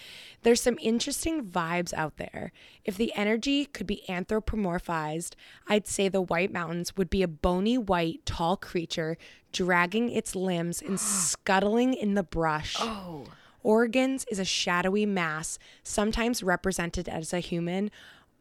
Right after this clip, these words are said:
Speaker 1: or sometimes just shifting trees around." Mic drop.
Speaker 2: Dude, that's crazy.
Speaker 1: Dude, I, I
Speaker 2: I literally
Speaker 1: really
Speaker 2: have a little bit of chills.
Speaker 1: I, I know. It's, it's scary to even, like, read that because we know exactly how those woods are up
Speaker 2: I
Speaker 1: there.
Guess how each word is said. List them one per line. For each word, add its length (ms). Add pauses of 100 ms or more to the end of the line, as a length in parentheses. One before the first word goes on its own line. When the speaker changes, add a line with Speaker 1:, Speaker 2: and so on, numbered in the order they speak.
(160)
Speaker 1:
or 140
sometimes 800 (220)
just 200
shifting 520
trees 260
around." 460 (160)
Mic 360
drop. 420 (1200)
Speaker 2:
Dude, 260
that's 260
crazy. 680 (220)
Speaker 1:
Dude, 320
I, 120 (120)
I 400
Speaker 2:
I 60
literally 180
Speaker 1:
really 160
Speaker 2:
have 120
a 40
little 140
bit 100
of 40
chills. 560
Speaker 1:
I, 240
I 140
know. 220
It's, 260
it's 220
scary 260
to 80
even, 260
like, 160
read 220
that 220
because 680
we 280
know 180
exactly 400
how 80
those 220
woods 240
are 160
up 80
Speaker 2:
I 60
Speaker 1:
there. 280